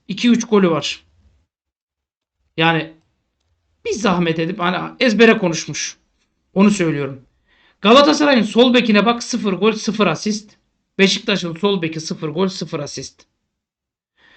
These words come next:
Senin sol bekin inanılmaz performans göstermiş. Bir doksan boyunda. Çok hızlı. Bir iki maç kötü oynamış olabilir.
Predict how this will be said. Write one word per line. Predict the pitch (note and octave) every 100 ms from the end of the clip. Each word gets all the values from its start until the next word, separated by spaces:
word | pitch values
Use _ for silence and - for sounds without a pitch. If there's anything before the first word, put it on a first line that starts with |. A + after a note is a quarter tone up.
| _
Senin | - A3+ C#4
sol | D#4+ - C4+ B3
bekin | A#3+ A3
inanılmaz | A3 A#3+ B3 B3 A#3+
performans | A#3 G3+ G3 E3+ D#3+ D#3+
göstermiş. | F3 E3 D#3 C#3+ C#3
Bir | F#3+ G#3+
doksan | G3 - - C#3+ D3
boyunda. | G3 A3 G#3 A#3 - _ _ _ _ _
Çok | - A#3+ B3
hızlı. | A#3 F#3+ A#3+
Bir | A#3+
iki | A#3+ A3+
maç | G3 -
kötü | G#3+ G#3+
oynamış | F#3 G3 G3
olabilir. | F3+ D3+ C#3 -